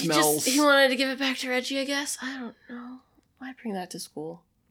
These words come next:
Speaker 1: I'm, I'm, uh, on board for Rarchie?
Speaker 2: Rarchie. Uh,
Speaker 1: A-, Aggie?
Speaker 2: Ar-, Ar-,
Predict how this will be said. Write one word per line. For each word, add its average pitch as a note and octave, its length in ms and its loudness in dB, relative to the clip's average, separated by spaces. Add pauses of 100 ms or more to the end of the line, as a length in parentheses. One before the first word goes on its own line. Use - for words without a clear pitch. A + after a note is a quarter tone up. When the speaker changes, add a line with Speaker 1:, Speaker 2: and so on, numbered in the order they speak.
Speaker 1:
I'm, G#2+ 640 2
I'm, A2+ 320 4
uh, G2+ 60 6
on G2 400 4
board G2 180 4
for G2+ 140 -2
Rarchie? G2+ 1040 2
Speaker 2:
Rarchie. C4+ 680 4 (560)
Uh, E3 380 4
Speaker 1:
A-, - 280 2
Aggie? D3 360 4
Speaker 2:
Ar-, F#4 240 10 (580)
Ar-, G3 380 8